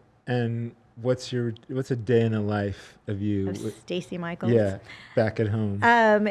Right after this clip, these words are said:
Speaker 2: usually Monday through Friday, I train clients, um, and I will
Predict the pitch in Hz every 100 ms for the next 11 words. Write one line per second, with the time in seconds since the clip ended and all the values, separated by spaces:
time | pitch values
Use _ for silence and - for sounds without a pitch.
0 | - 226 247 285 285 285 285 277 240 220
1 | 214 220 233 262 247 202 185 185 196 -
2 | 196 214 190 160 180 - - - 208 190
3 | 175 170 170 175 - 196 180 170 175 175
4 | - 185 175 175 170